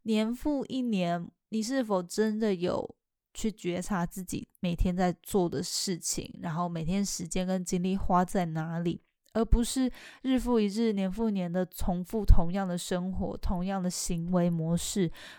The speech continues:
同样的处事态度等等，然后你就这样子不断的重复了七十五次之后就老了，然后就发现，诶，我的人生居然就这样，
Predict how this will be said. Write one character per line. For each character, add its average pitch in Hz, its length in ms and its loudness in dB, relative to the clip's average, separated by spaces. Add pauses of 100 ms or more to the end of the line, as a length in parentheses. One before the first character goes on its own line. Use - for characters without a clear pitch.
同 190 240 6
样 208 380 0
的 175 340 0
处 165 240 -6
事 202 200 -4
态 190 280 2
度 180 240 -2
等 165 300 -4
等， - 240 0
然 170 140 -4
后 190 100 2
你 170 80 -2
就 185 260 0 (300)
这 294 80 6
样 240 120 8
子 185 120 0
不 185 160 2
断 220 180 2
的 185 80 0
重 170 300 -2
复 208 220 2
了 175 80 2
七 202 240 -2
十 185 100 -2
五 165 120 -6
次 - 280 -4
之 170 200 0
后 175 200 2
就 185 260 0 (140)
老 185 280 2
了， - 200 -6
然 208 100 2
后 208 80 6
就 214 120 6
发 202 180 2
现， 196 140 2
诶， 202 240 2
我 185 160 2
的 170 100 2
人 170 180 2
生 180 220 2
居 185 140 0
然 165 200 4
就 180 140 4
这 175 320 4
样， 170 340 0